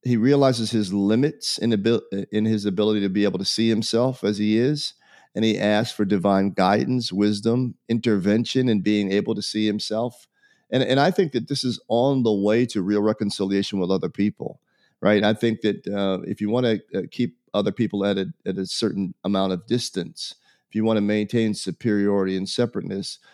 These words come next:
well, then don't accurately, uh, take your own measure, right? You know, default to putting yourself above other people, and then you'll keep the divisions going. But if you go down deep in, in who you are, um,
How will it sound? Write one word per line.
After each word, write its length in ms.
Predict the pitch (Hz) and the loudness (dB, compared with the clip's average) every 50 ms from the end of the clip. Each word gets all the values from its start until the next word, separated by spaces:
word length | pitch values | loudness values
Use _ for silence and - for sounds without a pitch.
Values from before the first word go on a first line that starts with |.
| _ _ - | _ _ -2
well, 200 | - 113 117 113 | 2 2 4 4
then 380 | 110 117 113 110 113 104 92 - - 92 | 4 2 2 2 2 0 -2 -6 -4 -2
don't 320 | 120 127 135 131 120 - - _ - | 2 2 2 2 0 -2 -6 _ 0
accurately, 680 | 117 127 131 - - 120 107 95 95 110 110 104 95 - _ _ _ _ _ _ _ - | 0 0 0 0 0 0 0 0 2 0 0 0 0 -4 _ _ _ _ _ _ _ -4
uh, 140 | 95 95 90 - | -2 -2 -2 -2
take 240 | - 127 107 95 - | -2 -2 -2 0 0
your 180 | 104 101 101 | 2 4 4
own 200 | 104 104 98 98 | 4 4 4 2
measure, 440 | 92 87 85 85 - 65 64 - - _ _ _ _ _ _ _ | 2 2 0 0 -2 -6 -8 -10 -10 _ _ _ _ _ _ _
right? 260 | - 101 104 101 98 - - - _ _ _ - | 0 2 4 4 2 0 -4 -12 _ _ _ -6
You 100 | - 104 | -2 2
know, 180 | 104 101 101 98 | 2 2 2 2
default 680 | - - 131 127 113 - - - 151 151 131 - - | 2 2 2 0 0 0 0 2 4 4 4 2 -2
to 60 | 110 | -6
putting 300 | - - 135 110 110 104 | -2 0 0 0 2 2
yourself 440 | 104 104 104 - - 110 101 101 - | 2 0 0 2 2 2 2 4 2
above 380 | 101 92 - 101 101 101 92 | 0 2 2 2 2 4 4
other 240 | 95 92 87 90 85 | 2 2 2 0 -2
people, 580 | - - 104 101 98 - - - - - - - - | -2 0 0 0 0 -2 -4 -6 -6 -6 -6 -4 -2
and 140 | 98 98 | 0 2
then 120 | 101 98 101 | 2 2 2
you'll 240 | 104 104 101 101 - | 2 2 0 -2 -6
keep 500 | - - 156 143 123 95 - _ _ _ | -4 0 2 2 2 2 -2 _ _ _
the 100 | - 104 | 0 0
divisions 600 | 170 196 185 - 196 196 175 95 - - 170 - | 2 2 2 2 2 0 2 0 -2 -2 -4 -2
going. 420 | - 113 117 101 92 92 - - - _ _ - - - - _ _ - | 0 2 4 4 2 0 -4 -8 -12 _ _ -20 -20 -20 -20 _ _ -2
But 120 | 113 113 | 0 0
if 140 | 113 113 117 | 0 2 0
you 80 | 117 | 0
go 220 | 107 101 131 170 208 | 2 2 2 2 4
down 380 | 226 180 147 123 113 104 107 | 2 2 2 2 2 0 0
deep 360 | - 110 117 120 120 117 - 98 | 0 0 0 0 0 0 -2 -2
in, 360 | 101 101 98 98 95 95 - _ _ _ _ - | -2 0 0 -2 -4 -6 -8 _ _ _ _ -6
in 300 | 104 101 101 101 95 - _ 113 | -4 -2 -2 -2 -4 -6 _ -16
who 180 | - - 131 123 | -6 -2 -2 0
you 400 | 117 107 110 120 131 127 110 95 | 0 2 2 4 4 4 4 4
are, 380 | 87 - 95 80 - - 120 - _ _ _ _ _ _ _ _ - | 2 0 -2 -6 -10 -10 -12 -18 _ _ _ _ _ _ _ _ -4
um, 680 | - 95 104 101 101 98 98 98 98 98 98 95 95 | 0 2 2 2 2 2 0 0 -2 -2 -4 -4 -6